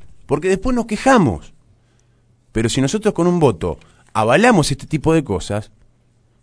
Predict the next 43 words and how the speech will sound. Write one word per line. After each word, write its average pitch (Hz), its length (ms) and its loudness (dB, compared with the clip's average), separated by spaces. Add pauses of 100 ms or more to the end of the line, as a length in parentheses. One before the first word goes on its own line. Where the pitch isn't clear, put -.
(760)
y 101 100 -8
te 117 100 -4
la 117 80 -2
estoy 202 180 -4
contando 175 480 -4
un 180 100 -2
año 185 240 -2
y 185 40 -2
medio 185 260 4
antes 170 220 2
de 156 80 4
las 151 160 2
elecciones, 139 680 2 (840)
¿sí? 147 400 -4 (300)
Acordate 151 520 2
lo 147 100 4
que 127 100 0
te 123 120 -2
digo. 101 400 -2 (680)
Acordate 135 560 -2
lo 123 100 2
que 107 80 -4
te 92 120 -6
digo. 73 340 -8 (520)
Esta 117 260 -4
persona 123 580 0 (260)
que 113 120 -4
cobra 113 280 -2
hace 101 160 -10
veintiséis 113 560 -6
años 123 200 0
del 101 120 0
Estado 113 260 0
sin 98 200 -2
hacer 95 200 -8
nada, 135 380 2 (460)
o 110 120 -2
por 101 100 -6
lo 107 80 -2
menos 135 300 -2
sin 135 220 -6
que 123 80 -2
nosotros 113 460 -6